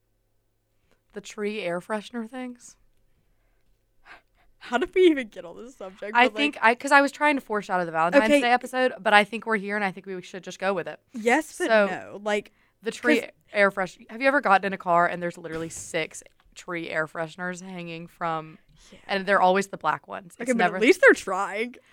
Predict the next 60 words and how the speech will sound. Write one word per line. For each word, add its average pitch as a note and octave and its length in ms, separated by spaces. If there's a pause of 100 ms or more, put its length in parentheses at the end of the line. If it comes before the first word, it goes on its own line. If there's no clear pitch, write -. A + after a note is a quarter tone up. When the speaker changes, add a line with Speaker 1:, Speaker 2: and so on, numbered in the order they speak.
Speaker 2:
You F4+ 100
know C#4 100
what D4+ 140
I B3 60
mean? C4 340
Speaker 1:
But D4 180
I'm C#4+ 180
like, D4 220
I C4 200
know, A3+ 880
like, A3 160
just, B3 240 (480)
like, A3 200
babe, G#3 220
clean B3 240
your D#4+ 120
car. F3+ 520 (1400)
Speaker 2:
If C4 140
it, E4 140
if C#4+ 160
there's, D#4 200
like, D#4+ 120
a C4+ 40
tree A#3 280
air F#3 200
freshener G3+ 400
and G3 120
then F#3+ 120
there's, F#3 200
like, F3 240 (720)
I'm G#3 320
hypocritical F#3+ 500
saying E3+ 220
this, F3+ 160
but F#3+ 120
if F#3 80
there's, F#3 200
like, E3+ 240 (380)
ten C4+ 320
million A3 340
things F#3+ 260
on F3 100
the F3 60
floor F3 200
of E3+ 40
your E3 80
car, D#3 240
I'm C4 160
actually C4+ 200
doing A3+ 160
a F#3 40
lot E3+ 140
better. E3 180
It's E3+ 100
only E3+ 160
water D#3+ 240
bottles D3+ 320
at - 80
this - 160
point. - 240